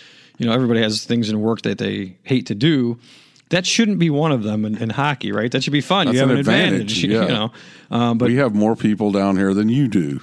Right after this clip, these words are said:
Speaker 1: Right, right. But they, they kind of, you know, and, and confidence is a funny, fragile thing. Um, and, but they've,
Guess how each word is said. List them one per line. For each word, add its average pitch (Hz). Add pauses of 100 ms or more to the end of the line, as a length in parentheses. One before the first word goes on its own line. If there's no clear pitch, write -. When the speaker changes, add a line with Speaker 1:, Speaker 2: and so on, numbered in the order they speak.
(120)
Speaker 1:
Right, 104 (160)
right. 104
But 110 (100)
they, 123
they 120
kind 127
of, 120
you 120
know, 110
and, 113 (160)
and 113
confidence 131
is 127
a 120
funny, 123
fragile 113
thing. 120 (540)
Um, 104 (520)
and, 110
but 120
they've, 143